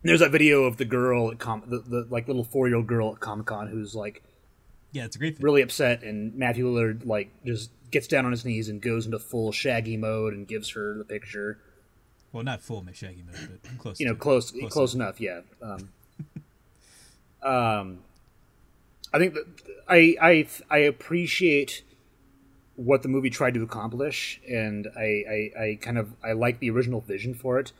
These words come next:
Speaker 1: I wish that what we got was closer to the original vision, because I can see what James Gunn was trying to put together was really transcendent for the character and the property. Um, but I think <laughs> the world was not ready.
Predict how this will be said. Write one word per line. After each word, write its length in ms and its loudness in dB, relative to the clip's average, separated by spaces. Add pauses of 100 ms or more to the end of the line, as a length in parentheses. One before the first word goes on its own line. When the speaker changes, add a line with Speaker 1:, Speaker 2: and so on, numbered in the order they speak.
(340)
Speaker 1:
I 100 0
wish 300 2
that 260 2 (100)
what 280 0
we 80 -4
got 300 0
was 180 -2
closer 440 -4
to 260 -8
the 100 0
original 280 -2
vision, 320 0
because 320 -6
I 60 0
can 160 -8
see 540 -2 (440)
what 380 2
James 500 0
Gunn 240 -2
was 120 -2
trying 220 -6
to 140 -6 (400)
put 120 -8
together 300 -4
was 220 -4
really 280 -6
transcendent 920 -6
for 100 -12
the 160 -6
character 340 -8
and 100 -6
the 40 -12
property. 480 -6 (540)
Um, 180 -4
but 80 0
I 60 0
think 220 -4 (540)
<laughs> 520 0
the 100 -2
world 360 6
was 140 2
not 220 2
ready. 360 2